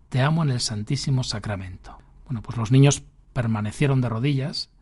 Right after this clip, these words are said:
en el torrente de esa luz maravillosa, así lo dice, mm, Sor Lucia, hasta que la señora habló de nuevo, mencionando la guerra de Europa, de la que tenían poca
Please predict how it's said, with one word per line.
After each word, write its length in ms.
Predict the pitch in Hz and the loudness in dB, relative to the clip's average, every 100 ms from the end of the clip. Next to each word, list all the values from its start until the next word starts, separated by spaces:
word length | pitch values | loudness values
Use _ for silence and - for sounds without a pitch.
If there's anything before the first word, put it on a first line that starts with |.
| - - - | -20 -20 -6
en 100 | 139 | -2
el 140 | 117 | -2
torrente 440 | 117 117 123 123 123 | -2 0 2 0 0
de 100 | 117 | 2
esa 200 | - 117 | 2 4
luz 300 | 143 165 127 | 2 2 0
maravillosa, 640 | 120 107 113 151 - 143 | -2 -2 -2 -2 -2 -4
así 160 | 131 139 | -2 -2
lo 100 | 117 | 0
dice, 480 | 120 - 113 107 - _ - | -2 -4 -8 -8 -12 _ -6
mm, 640 | 135 117 107 147 - - | -2 -2 -2 -8 -12 -10
Sor 280 | 208 - 110 | -10 -6 0
Lucia, 460 | 131 175 - 156 - | 2 2 0 -4 -2
hasta 360 | - - 202 - | -4 0 0 2
que 260 | 175 208 - _ _ - | -2 -2 -8 _ _ -10
la 80 | 135 | -4
señora 520 | - 151 135 127 131 - _ _ | 0 2 2 0 -4 -14 _ _
habló 300 | - 127 147 | -4 2 4
de 120 | 131 | 4
nuevo, 420 | 117 117 123 156 - _ _ - | 4 2 -2 -6 -12 _ _ -2
mencionando 680 | 131 120 - 123 160 175 160 | 0 0 0 2 4 4 4
la 120 | 117 | 2
guerra 260 | 135 147 131 | 2 2 6
de 60 | |
Europa, 520 | 208 156 117 - 143 _ _ _ - | 6 6 2 -2 -8 _ _ _ -8
de 160 | 143 131 | -2 0
la 160 | 113 | -2
que 140 | - 120 | -4 -4
tenían 400 | 120 135 139 120 | 0 2 2 0
poca 480 | 147 143 139 139 | -2 -2 -4 -6